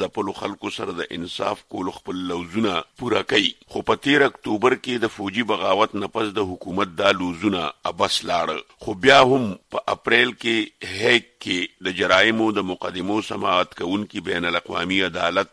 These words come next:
د جنجوید ملیشې پخوانی ستر کمانډر علي محمد علي عبدالرحمن باندې د جوړې مقدمې سماعت شروع کو. په ده باندې د یو دېرشو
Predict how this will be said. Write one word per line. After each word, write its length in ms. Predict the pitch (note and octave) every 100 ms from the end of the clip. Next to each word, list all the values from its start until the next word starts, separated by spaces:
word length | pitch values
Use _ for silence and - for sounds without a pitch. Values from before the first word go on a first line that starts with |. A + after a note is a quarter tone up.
| _ -
د 100 | G2 A2+
جنجوید 680 | G2+ F#2+ G2 G2+ A#2 G2 F#2
ملیشې 720 | F#2 F#2 F2+ - A#2 F2+ - F#2+
پخوانی 460 | - F#2+ F2+ G#2 G#2+
ستر 280 | - B2 A#2 -
کمانډر 640 | F#2+ F2+ F2+ G2 G#2 -
علي 140 | F2 F2 F2+
محمد 400 | F2 F#2 G2+ F2 -
علي 180 | F2 F#2+ F#2+
عبدالرحمن 680 | E2 E2+ E2+ E2+ F2+ G#2+ G2
باندې 340 | F2+ F2+ E2 D#2+ - _ F#2
د 140 | G2+ G2+ F2
جوړې 240 | B2+ B2 G#2
مقدمې 760 | F#2+ F#2+ F2 F2+ G#2 E2+ - -
سماعت 500 | - F#2+ F2+ F2+ - -
شروع 320 | F#2 G2 F2 -
کو. 120 | F2 D2+ - -
په 80 | A2
ده 80 | B2 B2+
باندې 600 | C3 A#2+ A#2 A2+ - -
د 100 | G#2+
یو 120 | A#2+ A#2+ G#2
دېرشو 380 | A#2+ A2+ -